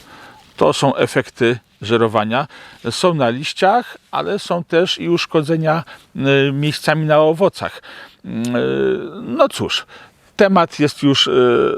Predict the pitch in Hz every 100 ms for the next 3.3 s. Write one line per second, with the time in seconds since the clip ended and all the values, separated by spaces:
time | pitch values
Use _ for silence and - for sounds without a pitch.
0 | 107 107 120 127 120 113 120 104 104 147
1 | 190 196 _ - 113 113 131 120 131 127
2 | 120 113 - 117 110 - 113 110 107 95
3 | 104 151